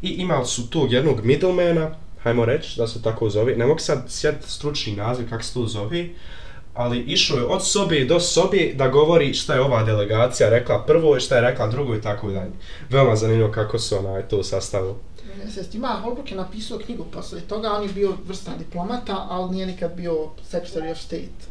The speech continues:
Speaker 2: ovaj. Kako
Speaker 1: A sad.
Speaker 2: s-, kak s-, e, državni sekretar sad A, ali je bio visoko rangiran i, i očekivalo se da će on u drugom Clintonovom mandatu postati državni sekretar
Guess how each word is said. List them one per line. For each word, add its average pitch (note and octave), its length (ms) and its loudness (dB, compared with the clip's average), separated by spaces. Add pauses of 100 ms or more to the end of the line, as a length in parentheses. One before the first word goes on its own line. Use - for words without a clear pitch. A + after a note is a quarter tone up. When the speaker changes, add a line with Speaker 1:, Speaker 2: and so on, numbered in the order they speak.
Speaker 2:
ovaj. F#2 480 -10 (1800)
Kako - 200 -8
Speaker 1:
A G2 60 -6
sad. A2 140 -6 (260)
Speaker 2:
s-, - 340 -10
kak - 260 -8
s-, - 160 -10
e, F3+ 40 -10 (520)
državni G3 300 -4
sekretar F3+ 560 -6
sad E3+ 280 -8
A, D#4 240 0
ali A#3 160 0
je A#3+ 80 2
bio C#4 160 -2
visoko C4 380 -2
rangiran C#4+ 480 -4
i, B3+ 40 -6 (420)
i A#3+ 80 2
očekivalo A#3+ 580 0
se E3+ 60 -6
da F#3 100 -6
će G3+ 140 -8
on G3 80 -4
u F3+ 60 -6
drugom F3 280 -6
Clintonovom E3+ 500 -6
mandatu E3 540 -8 (560)
postati E3 520 -6
državni E3 380 -8
sekretar B3 680 -4